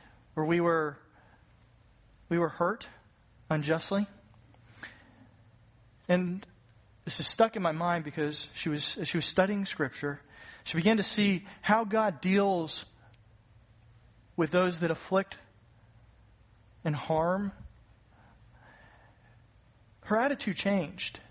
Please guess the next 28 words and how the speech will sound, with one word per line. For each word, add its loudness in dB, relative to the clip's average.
It -2
changed 2
from 2
one 4
of, 0
it -6
wasn't 0
necessarily 0
bitterness 0
or -4
hatred, -2
it -2
was -4
just 0
frustration -2
at -6
the -8
scenario -2
and -4
the -6
situation. -4
And 2
it -2
changed 2
to -2
one 4
of -6
compassion. -2